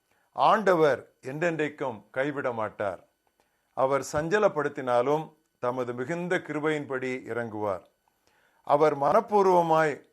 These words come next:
மனுபுத்திரரை சிறுமையாக்கி சஞ்சலப்படுத்துகிறதில்லை. ஒருவன் பூமியில் சிறைப்பட்டவர்கள் யாவரையும் தன் கால்களின் கீழ் நசுக்குகிறதையும், உன்னதமானவரின் சமூகத்தில் மனுஷருடைய நியாயத்தை புரட்டுகிறதையும்,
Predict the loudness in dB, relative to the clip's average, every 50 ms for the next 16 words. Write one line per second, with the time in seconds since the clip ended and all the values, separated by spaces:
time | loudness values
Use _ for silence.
0 | _ -10 -6 -6 -6 -6 -6 -8 -10 -6 -4 -2 0 0 2 0 0 -2 -2 -6
1 | -10 _ -18 -10 -6 -2 -2 -2 0 0 0 0 0 0 -2 -4 -10 -12 -10 -10
2 | -10 -8 -6 -6 -6 -6 -6 -6 -8 -8 -8 -8 -6 -6 -6 -6 -6 -6 -6 -8
3 | -8 -8 -12 _ _ _ _ _ _ _ _ _ _ _ _ _ _ 0 2 2
4 | 4 4 2 2 0 0 0 2 2 2 2 2 2 2 2 0 -6 -6 -2 0
5 | 0 0 0 0 0 2 4 4 4 4 2 0 -2 -4 -2 0 4 4 6 6
6 | 6 6 6 6 4 2 0 0 -2 -2 -4 -6 -10 _ _ _ _ _ _ _
7 | _ _ _ -2 -2 -2 -2 -2 -2 2 4 4 4 4 2 -2 -2 -4 -4 -10
8 | -12 -10 -6 -6 -4 -4 -6 -8 -12 -12 -12 -10 -8 -8 -10 -10 -8 -4 -2 0
9 | 0 0 -2 -2 -4 -4 -6 -8 -10 -14 _ _ _ _ _ _ _ _ _ _
10 | _ _ _ _ -8 -6 -2 2 4 4 4 4 4 4 6 6 4 4 2 0
11 | -2 -4 -4 -4 -2 0 0 0 -2 -2 -4 -4 -4 -4 -4 -6 -10 -16 _ _
12 | _ -12 -6 -4 -4 -4 -4 -4 -2 0 2 2 2 2 2 2 0 -2 -2 -2
13 | 0 0 0 0 -2 -4 -6 -10 -10 -8 -8 -8 -8 -6 -6 -6 -6 -6 -4 -4
14 | -4 -4 -4 -6 -8 -8 -12